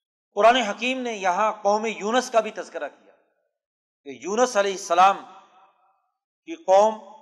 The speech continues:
اس پر بھی اللہ کا عذاب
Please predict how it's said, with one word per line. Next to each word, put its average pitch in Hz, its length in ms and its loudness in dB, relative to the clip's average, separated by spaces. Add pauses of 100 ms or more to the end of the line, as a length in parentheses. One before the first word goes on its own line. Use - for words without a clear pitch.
(1700)
اس 233 200 -6
پر 262 180 6
بھی 240 140 2
اللہ 202 200 2
کا 208 320 -2
عذاب 175 400 6